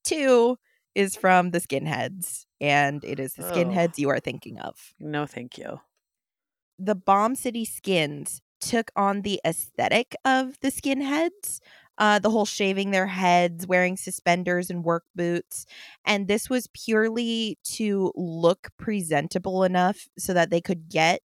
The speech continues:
Speaker 1: regular jobs,
Speaker 2: Mm-hmm.
Speaker 1: but they were still different enough that they identified as punk.
Speaker 2: Okay.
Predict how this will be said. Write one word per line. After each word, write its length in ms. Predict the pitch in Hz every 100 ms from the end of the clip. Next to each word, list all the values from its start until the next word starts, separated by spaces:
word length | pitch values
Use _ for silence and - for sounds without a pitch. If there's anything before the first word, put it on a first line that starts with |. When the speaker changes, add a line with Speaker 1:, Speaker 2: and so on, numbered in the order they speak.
| _ _ -
Speaker 1:
regular 480 | 180 175 180 170 151
jobs, 720 | 156 - 196 269 - - -
Speaker 2:
Mm-hmm. 800 | _ _ _ _ _ _ _ -
Speaker 1:
but 220 | 190 220 -
they 240 | 202 208 180 185 -
were 160 | 202 190
still 840 | - - - 202 196 196 190 185 165 -
different 400 | 180 - 190 -
enough 540 | - 170 160 156 165 -
that 180 | 165 -
they 160 | 170
identified 640 | - 160 156 143 156 151 139
as 140 | 127 -
punk. 480 | - - - - - _ _ _ _ -
Speaker 2:
Okay. 560 | 143 - 120 127 214